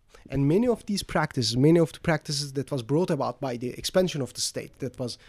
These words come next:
um, generated, let's say, uh, by the expansion of the state, remained in place. Uh, they didn't go back to, uh, pre-war, uh,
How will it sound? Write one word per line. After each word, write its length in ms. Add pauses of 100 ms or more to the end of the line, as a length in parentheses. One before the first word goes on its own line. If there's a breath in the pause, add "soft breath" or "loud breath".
(220 soft breath)
um, 420
generated, 640
let's 180
say, 220 (340 soft breath)
uh, 340
by 160
the 80
expansion 440
of 120
the 80
state, 280 (340 soft breath)
remained 460
in 160
place. 460 (440 soft breath)
Uh, 480
they 180
didn't 460 (340)
go 200
back 260
to, 420
uh, 220 (140)
pre-war, 580 (240)
uh, 380